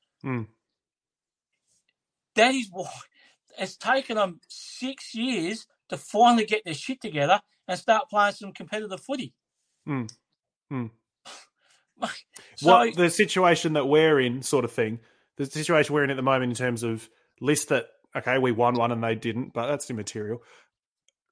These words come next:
Speaker 1: Good team, up and about for a while, aging list, you top it up, you top it up, you top it up, get it to breaking point, and then suddenly it's, you know, the foundation is gone. It's the same thing that happened with the Ross Lyon team. It's the same thing that Nick Riewoldt would have seen with Ross Lyon at St Kilda, by the way.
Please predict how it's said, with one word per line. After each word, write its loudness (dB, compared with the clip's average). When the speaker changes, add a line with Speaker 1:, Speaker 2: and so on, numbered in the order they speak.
Speaker 1:
Good 8
team, 2
up 4
and 2
about 4
for -2
a 2
while, 4
aging 2
list, -2
you -2
top 2
it 2
up, 2
you -8
top 2
it 2
up, -2
you -8
top 2
it 2
up, 2
get 6
it 0
to -8
breaking -2
point, -2
and -2
then -2
suddenly 2
it's, -6
you -4
know, -12
the -4
foundation -2
is -8
gone. -2
It's -18
the 0
same 2
thing 0
that -2
happened 0
with -2
the 0
Ross 2
Lyon 2
team. -8
It's -14
the -4
same 2
thing 2
that 0
Nick -2
Riewoldt 4
would 2
have -4
seen -2
with -4
Ross 0
Lyon 0
at -12
St -8
Kilda, 2
by 0
the 0
way. 0